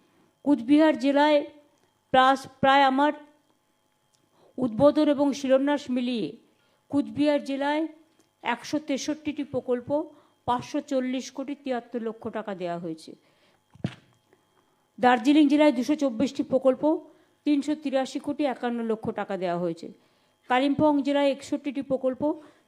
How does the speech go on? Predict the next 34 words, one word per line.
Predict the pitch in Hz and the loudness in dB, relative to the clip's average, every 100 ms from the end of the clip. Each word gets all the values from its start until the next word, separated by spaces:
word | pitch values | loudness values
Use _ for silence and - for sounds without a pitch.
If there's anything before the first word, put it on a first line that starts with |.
| - | -6
তিনশো | 277 269 294 | -4 -2 -2
চৌত্রিশ | 285 269 262 285 277 | 0 -2 0 -4 -2
কোটি | 285 285 | -2 -2
তিরানব্বই | 285 254 254 226 254 | 0 -2 -2 -6 -8
লক্ষ | 233 226 | -8 -10
টাকা | 240 233 233 | -10 -8 -6
দেওয়া | 196 180 | -6 -6
হয়েছে। | 196 165 - - _ _ _ _ | -6 -8 -10 -18 _ _ _ _
মালদা | 220 233 262 302 | -4 0 2 2
জেলায় | 311 294 302 285 | 2 2 4 2
একষট্টিটি | 262 - 302 262 285 | 2 -6 -6 -6 -4
প্রকল্প | 277 277 277 - 302 302 - _ _ | -4 -2 -4 -2 -4 -4 -16 _ _
দুশো | 220 254 285 | -6 -4 -4
তিরানব্বই | 285 269 262 254 254 | -2 0 0 0 -4
কোটি | 247 226 | -2 -4
টাকা | 226 208 | -4 -4
দেওয়া | 190 190 180 | -4 -4 -4
হলো। | 170 151 - _ _ - | -6 -8 -14 _ _ -8
উত্তর | 262 311 294 | -2 0 2
দিনাজপুরে | 285 294 285 294 294 | 2 2 0 0 2
আটান্নটি | 247 254 277 285 285 | 2 2 0 0 -2
প্রকল্প | 277 269 269 269 285 285 - _ - | -2 0 0 0 -2 -2 -12 _ -6
একশো | 240 233 311 | -6 -4 0
একান্ন | 277 277 285 285 | 0 0 0 0
কোটি | 277 294 | 0 -4
ছত্রিশ | 294 262 - 269 254 | -6 -8 -8 -8 -4
লক্ষ | 240 247 | -6 -4
টাকা | 220 208 202 | -6 -6 -8
দেওয়া | 190 185 | -6 -6
হলো। | 185 185 202 - _ _ _ | -6 -8 -10 -14 _ _ _
দক্ষিণ | 269 269 - 294 | 0 2 2 4
দিনাজপুরে | 277 294 285 285 294 | 4 2 0 -2 -4
ছাপ্পান্নটি | 285 226 - 285 294 294 294 285 | -4 -8 -4 0 4 4 2 -2
প্রকল্প | 262 240 254 - 302 | -4 -2 -2 0 -2